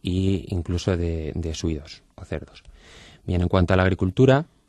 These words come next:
mm, observamos sobre todo la introducción de,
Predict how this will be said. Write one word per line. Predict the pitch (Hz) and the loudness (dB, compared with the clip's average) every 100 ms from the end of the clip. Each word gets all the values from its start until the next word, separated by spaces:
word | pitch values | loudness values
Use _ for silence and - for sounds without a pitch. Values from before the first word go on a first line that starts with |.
| _ _ _ _ | _ _ _ _
mm, | 98 92 90 90 87 87 | -2 0 0 0 -2 -2
observamos | 95 - 90 98 113 113 | -4 -2 0 4 4 4
sobre | 92 | 0
todo | 92 107 | 2 4
la | |
introducción | 113 98 87 - 104 107 113 104 | 4 2 0 0 2 4 6 4
de, | 101 110 | 4 2